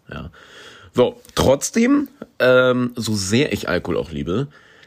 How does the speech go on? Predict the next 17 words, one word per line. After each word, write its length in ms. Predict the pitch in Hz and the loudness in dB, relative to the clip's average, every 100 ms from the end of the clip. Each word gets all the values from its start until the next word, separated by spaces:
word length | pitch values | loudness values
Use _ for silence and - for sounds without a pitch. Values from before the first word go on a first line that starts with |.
| _ _ | _ _
mag 320 | 82 95 110 | -2 -2 -2
ich 120 | 107 | -4
meine 160 | 104 101 | 0 0
Produktivität 800 | - 95 95 - 92 90 - 135 | -2 -2 -2 -4 -6 -2 0 0
ja 100 | 85 | -2
eben 180 | - - | -4 -8
auch 180 | - - | -14 -14
echt 180 | - - | -16 -12
gerne. 300 | 52 58 82 - | -12 -12 -14 -14
Und 80 | - | -8
das 180 | 87 98 | -8 -6
ist 100 | 104 | -4
eben 120 | 98 | -4
der 80 | 90 | -4
Grund, 380 | 80 90 98 90 | -6 -6 -6 -4
warum 280 | 85 87 87 | -6 -4 -6
ich, 360 | 73 85 - | -6 -8 -10